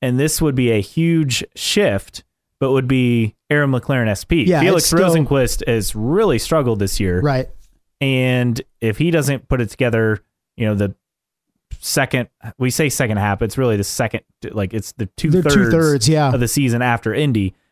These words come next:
Speaker 1: Uh, if he doesn't get some results, I could see him out of that ride.
Speaker 2: Or I could see Arrow McLaren S P adding a third and
Speaker 1: Or
Speaker 2: keeping
Speaker 1: that.
Speaker 2: those two.
Speaker 1: I mean, Rossi replacing Pagenaud's maybe an option, but I think Pagenaud, I mean, he had a good Indy five hundred.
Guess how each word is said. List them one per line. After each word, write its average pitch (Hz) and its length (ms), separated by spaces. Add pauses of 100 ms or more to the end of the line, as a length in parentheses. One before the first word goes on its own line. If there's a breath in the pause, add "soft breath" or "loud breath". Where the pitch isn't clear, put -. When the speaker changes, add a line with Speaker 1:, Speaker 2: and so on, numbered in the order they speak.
(140)
Speaker 1:
Uh, 104 40
if 101 80
he 214 120
doesn't 170 240
get 135 160
some 131 120
results, 117 440
I 127 120
could 117 160
see 113 160
him 127 240
out 113 180
of 107 60
that 101 200
ride. 98 440 (200)
Speaker 2:
Or 151 100
I 185 120
could 185 160
see 196 420
Arrow 185 180
McLaren 175 340
S 160 120
P 170 160
adding 156 180
a 127 60
third 123 400
and - 60 (600)
Speaker 1:
Or 165 60
Speaker 2:
keeping 156 160
Speaker 1:
that. 120 120
Speaker 2:
those 143 240
two. 156 340 (240)
Speaker 1:
I 143 80
mean, 143 180
Rossi 160 640
replacing 131 560
Pagenaud's 127 720
maybe 117 400
an 160 60
option, 156 400
but 120 100
I 123 80
think 147 180
Pagenaud, 110 680
I 110 80
mean, 104 240 (300)
he 113 60
had 110 80
a 104 40
good 151 180
Indy 156 200
five 147 240
hundred. 131 480